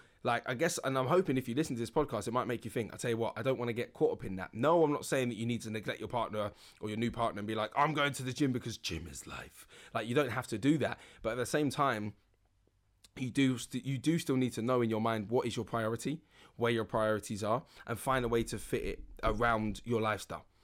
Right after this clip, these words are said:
you know, and, and to still ensure that you're keeping that. Because one of the biggest things, and I will tell you, uh, all on here, as I tell everyone, one of the most important,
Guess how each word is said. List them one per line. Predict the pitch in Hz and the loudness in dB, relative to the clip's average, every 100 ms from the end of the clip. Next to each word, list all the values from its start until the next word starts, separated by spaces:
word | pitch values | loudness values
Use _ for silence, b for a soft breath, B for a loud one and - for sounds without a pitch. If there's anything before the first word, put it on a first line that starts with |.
| b | b
you | 110 | -4
know, | 110 104 - | 0 0 0
and, | 117 110 | -2 0
and | 120 - | -2 -2
to | |
still | 113 - 127 120 | -4 2 4 4
ensure | 120 107 143 123 | 0 0 2 2
that | |
you're | 107 | 0
keeping | 104 151 131 | -2 -2 -2
that. | 95 - | -4 -6
Because | 123 131 123 B B B | 0 0 0 B B B
one | 123 151 | 0 2
of | 147 | 4
the | 131 | 4
biggest | 156 156 147 | 2 0 2
things, | 135 151 156 - | 4 4 2 0
and | 123 | 2
I | |
will | 120 120 | 2 0
tell | 120 165 151 | 0 2 2
you, | 135 143 165 165 - - - | 2 4 4 2 -8 -12 -6
uh, | - | -6
all | - 147 170 - | 2 6 6 4
on | 135 | 2
here, | 120 139 143 | 2 2 2
as | 123 | 2
I | 117 | 0
tell | 135 117 | 0 0
everyone, | 127 120 120 127 139 B B B | 0 0 2 2 0 B B B
one | 131 156 | -2 2
of | |
the | 156 | 4
most | 151 143 - | 4 2 -2
important, | 131 - - 165 160 - 160 | -4 -4 0 2 2 2 0